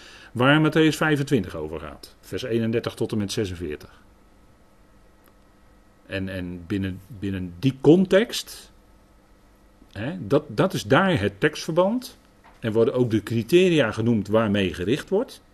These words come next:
Staat er allemaal gewoon bij. En dat is een heel ander gebeuren dan de grote witte troon. Want bij de grote witte troon worden individuele mensen gericht.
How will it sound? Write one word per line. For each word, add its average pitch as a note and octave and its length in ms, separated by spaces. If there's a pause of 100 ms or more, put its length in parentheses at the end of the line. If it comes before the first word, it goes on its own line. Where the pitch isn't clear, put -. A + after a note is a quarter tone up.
Staat - 280
er A#2 80
allemaal B2+ 320
gewoon F#2+ 300
bij. B2 320 (1120)
En B2 140
dat A#2 140
is F#2+ 100
een G#2 120
heel A#2 420
ander G3+ 420
gebeuren F#3+ 480
dan F3+ 160
de E3 80
grote D#3 380
witte D3 240
troon. B2+ 300
Want C3 180
bij G2 140
de F#2+ 80
grote F2+ 360
witte D#2+ 340
troon D#3 380
worden G3+ 300
individuele F3 760
mensen E3 680
gericht. - 500